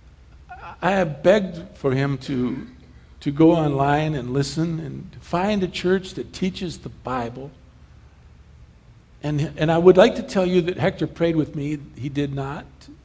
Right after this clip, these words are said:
but he listened very intently.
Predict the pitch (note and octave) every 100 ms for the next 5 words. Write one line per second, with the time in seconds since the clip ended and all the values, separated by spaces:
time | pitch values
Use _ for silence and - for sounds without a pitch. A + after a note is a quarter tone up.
0 | - - C#3+ C#3 C#3 E3 D#3 D3+ D3 G3
1 | G3 F3 D#3 - D3 D3+ F#3+ F3 D#3 -
2 | D#3 C3+ B2